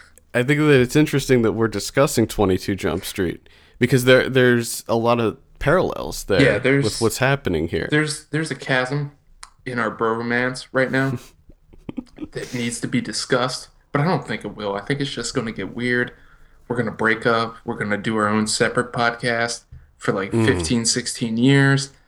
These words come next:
Speaker 2: and then we're gonna have this, like, will they, won't they, and then we'll reunite,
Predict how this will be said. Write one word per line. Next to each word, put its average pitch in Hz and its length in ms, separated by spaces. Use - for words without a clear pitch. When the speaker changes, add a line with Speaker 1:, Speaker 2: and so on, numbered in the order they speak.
Speaker 2:
and 110 140
then 107 120
we're 107 100
gonna 107 200
have 113 220
this, 107 220
like, 98 200
will 113 160
they, 104 120
won't 110 300
they, 117 400
and 107 120
then 101 100
we'll 101 120
reunite, 107 1080